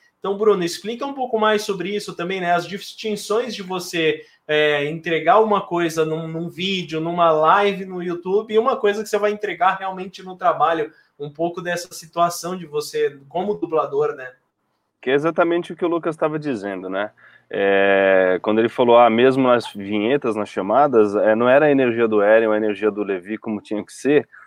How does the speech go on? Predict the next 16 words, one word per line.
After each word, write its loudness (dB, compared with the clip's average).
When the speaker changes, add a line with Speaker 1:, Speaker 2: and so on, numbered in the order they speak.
Speaker 2:
porque 0
a 6
gente 0
não 2
tava 4
dublando, 2
né? 0
A -2
gente -8
não -2
tava 0
vendo -4
o -4
personagem 0
em 0
tela. 2